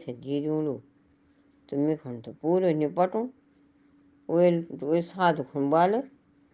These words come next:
वे जोगी खन कि "मैं तैसे नहीं दे सकूँ, तो थोड़ी तो मेरा समन बटे, मैं अगने लागू।" आ, अब अगने जाके जनी वे लकड़ कटने थे ना,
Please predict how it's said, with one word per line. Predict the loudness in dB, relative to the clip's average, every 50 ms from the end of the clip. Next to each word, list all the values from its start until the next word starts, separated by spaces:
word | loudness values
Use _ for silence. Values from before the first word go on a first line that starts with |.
| _ _
वे | 0 0 0 0
जोगी | 0 2 4 4 4 4 2 -2
खन | -2 -2 -2 0 0 -2 -4 -6 -10 _ _ _ _ _ _ _ _ _ _ _ _ _
कि | -2 0
"मैं | 0 2 2 2 0 0 -2 -6 -8 _ _ _ _ _ _ _ _ _ _ _ _ -16 -12 -10 -8 -8 -10 -12 -14 -8
तैसे | -6 -4 -4 -2 -2 -2
नहीं | -2 -2 -4 -2
दे | 0 0 -2 0
सकूँ, | -2 -6 -6 -6 -8 -8
तो | -8 -10 -12
थोड़ी | -12 -16 -18 -14 -4 -2 0 0 0
तो | 0 -2
मेरा | -4 -2 -4 -2 -4 -4
समन | -6 -6 -6 -6 -4 -4 -6
बटे, | -8 -10 -14 -16 -20 -20 _ _ _ _ _ _ _ _ _ _ _ _ _
मैं | -8 -6 -6
अगने | -4 -4 -4 -4 -4 -6 -6
लागू।" | -8 -10 -12 -14 -18 _ _ _ _ _ _ _ _ _ _ _ _ _ _ _ _ _ _ _ _ _ _ _
आ, | -14 -12 -10
अब | -8 -2 0 2 2 2 0 -4 -14 _ _ _ _ _ _ _ _ _ _ _ _ _ _ _ _ _ _ _ _ _ _ _ _ _ _ _ _ _ _ _ _ _ _ _ _ -20 -20 -20 -20 -20 -20 -18 -18 -18 -12 -4
अगने | -2 0 2 2 2 2 0 0
जाके | 2 2 2 2 2 2 -2 -2
जनी | 0 0 2 2 2 2
वे | 2 2 2 0 0 -2 -2 2
लकड़ | 2 2 2 2 -2 -2
कटने | 0 -2 -2 -2 0 -2 -2 -2
थे | -2 -2 -2
ना, | -2 -2 -6